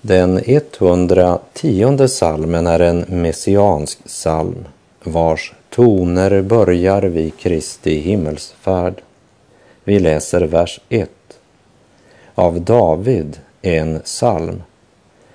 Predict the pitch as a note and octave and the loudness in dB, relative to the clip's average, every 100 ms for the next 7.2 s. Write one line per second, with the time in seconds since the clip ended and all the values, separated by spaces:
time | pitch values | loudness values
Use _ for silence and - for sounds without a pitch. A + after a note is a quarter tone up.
0 | _ _ - A#2+ A2 A#2 C3 C3 - - | _ _ 0 2 2 2 2 0 -4 0
1 | B2 F#2 F#2+ G#2 E2+ E2 F#2 G2+ G2 A2 | 2 4 2 0 -2 0 0 -2 0 0
2 | G2+ G2 A2+ G2+ _ _ _ - - F#2 | 0 0 -4 -6 _ _ _ -8 0 0
3 | - _ - C3 F#2 E2 - F#2 F2 E2+ | -2 _ -2 0 0 -2 0 0 0 -2
4 | D#2+ F2 B2 F#2+ D#2 E2 F2 E2 - - | -4 0 2 2 0 -2 -2 -2 -8 -2
5 | C3+ G#2 F2+ B2 E2+ _ _ _ - A2 | 0 0 -2 -4 -4 _ _ _ -4 -4
6 | G2 - F2+ D#2+ D#2+ G#2 A#2 F2+ F2 A2 | -4 -4 0 0 2 0 -2 -2 -2 -4
7 | - _ | -6 _